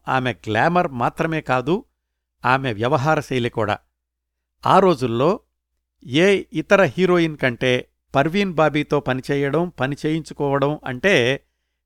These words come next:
దర్శక నిర్మాతలకు ఎంతో సౌకర్యవంతంగా ఉండేది. పొద్దున్నే షూటింగ్ ఎనిమిది గంటలకు, అంటే పావుగంట ముందే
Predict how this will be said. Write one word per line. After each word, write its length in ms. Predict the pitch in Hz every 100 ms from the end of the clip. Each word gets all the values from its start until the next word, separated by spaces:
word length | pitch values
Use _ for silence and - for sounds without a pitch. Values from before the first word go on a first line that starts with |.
| _
దర్శక 460 | 110 156 - 240 208
నిర్మాతలకు 800 | 170 151 156 151 147 151 170
ఎంతో 380 | 113 131 160 190
సౌకర్యవంతంగా 840 | 160 151 147 151 143 127 123 113 113
ఉండేది. 360 | 98 113 87 - _ _ _ _ _ _ _ _ _ -
పొద్దున్నే 420 | 143 226 220 220
షూటింగ్ 400 | - 196 196 170
ఎనిమిది 320 | 147 170 170
గంటలకు, 640 | 160 151 156 151 170 135 -
అంటే 200 | 131 196
పావుగంట 540 | - 139 139 135 131
ముందే 440 | 120 139 165 190